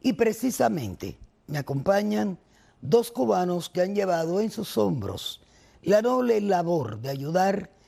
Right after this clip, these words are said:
tanto en el orden económico como emocional, a los cubanos que buscando salir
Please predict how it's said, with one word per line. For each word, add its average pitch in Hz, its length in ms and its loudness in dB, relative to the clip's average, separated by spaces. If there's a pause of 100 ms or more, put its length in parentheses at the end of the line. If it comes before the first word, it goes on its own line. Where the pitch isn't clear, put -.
(340)
tanto 247 360 2
en 214 100 0
el 196 140 0
orden 208 300 0
económico 180 680 -2
como 160 240 -2
emocional, 160 960 0 (580)
a 202 80 4
los 214 160 2
cubanos 233 420 2
que 233 120 0
buscando 220 600 0
salir 127 560 -4